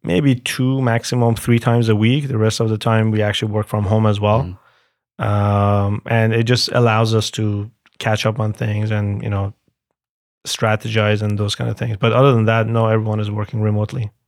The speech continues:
Speaker 1: from wherever they are.
Speaker 2: So this is just one of the headaches as a founder you have to kinda take on and, and try to navigate that path. Like, what is our,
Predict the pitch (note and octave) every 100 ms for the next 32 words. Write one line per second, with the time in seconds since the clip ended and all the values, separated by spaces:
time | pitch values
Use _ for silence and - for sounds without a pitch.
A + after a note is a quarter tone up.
0 | _ - A#2 A2 G#2+ A2 G#2+ G#2+ A2 -
1 | _ - A2+ C3+ D3 B2 B2 - B2+ G#2
2 | F#2+ G#2 A2+ A2 G2+ G#2+ G2 G#2 - G#2
3 | G2 - G#2 F#2+ F#2+ F#2+ - F#2+ F#2 F#2+
4 | - G2+ G2 F#2 G#2+ F#2 F#2+ F#2 G#2+ G2
5 | F#2 F#2 G2 F#2 F2 _ _ _ F#2 F#2+
6 | G2 G2 F#2+ G2 G2 F#2+ - - F#2 G2
7 | F#2+ F2 E2+ F#2 F#2 F#2 F#2 F2+ F2+